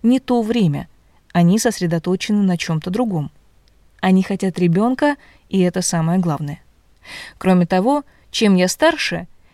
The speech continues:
тем отчетливее вижу, что не для всех безумный, дикий секс одинаково важен. У всех свои потребности.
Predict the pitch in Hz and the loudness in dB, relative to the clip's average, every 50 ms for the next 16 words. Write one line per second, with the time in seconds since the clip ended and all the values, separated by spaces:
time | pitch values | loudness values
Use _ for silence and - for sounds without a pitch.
0 | _ _ - 311 349 294 269 - - 294 285 - 226 226 220 220 226 233 233 269 | _ _ -2 0 0 0 0 0 -2 -2 -2 -2 -2 -2 0 0 0 0 2 2
1 | 311 302 262 247 233 - - - 254 240 - 247 302 339 311 254 269 285 277 - | 0 2 0 -2 -4 -4 0 0 0 2 0 -2 -4 -2 -2 0 0 0 -2 -2
2 | - - - 240 202 170 147 - - - - - _ _ - 156 170 175 180 180 | -6 -6 -4 -2 -2 -4 -4 -6 -12 -18 -20 -20 _ _ -6 -2 -2 -2 -2 -2
3 | 214 262 285 285 262 233 202 185 175 165 160 - _ _ _ - 165 175 220 226 | -2 -2 -2 0 2 2 4 4 2 0 -2 -4 _ _ _ -6 -4 0 0 0
4 | 202 - - 185 180 - - - 311 320 302 - - - - _ 202 196 185 202 | 0 0 -2 -4 -4 -2 -2 -2 -2 -2 -2 -4 -8 -10 -8 _ -4 -4 -2 0
5 | 240 262 277 269 - 262 240 247 247 240 233 247 226 180 160 147 151 143 151 - | 0 0 0 0 0 0 0 2 0 0 2 0 0 0 0 -4 -6 -8 -10 -12
6 | _ _ _ _ _ _ _ - 180 170 - - - 233 254 - - - 190 190 | _ _ _ _ _ _ _ -6 -4 -4 -4 -2 0 0 0 0 -4 -6 -6 -4
7 | 185 202 214 - 208 196 - 175 151 147 156 156 170 - - - - | -4 -4 -4 -6 -8 -8 -6 -6 -6 -6 -6 -10 -10 -10 -12 -14 -16